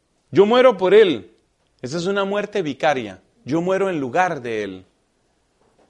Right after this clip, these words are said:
Entonces el Cordero Pascual es víctima vicaria.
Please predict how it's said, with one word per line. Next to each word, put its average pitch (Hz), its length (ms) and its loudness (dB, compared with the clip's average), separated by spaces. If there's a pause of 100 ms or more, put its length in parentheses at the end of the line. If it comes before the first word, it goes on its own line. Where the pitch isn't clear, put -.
(760)
Entonces 190 480 0
el 170 160 -2
Cordero 170 480 -4
Pascual 175 380 -6
es 175 120 -4
víctima 185 400 -8
vicaria. 127 600 -6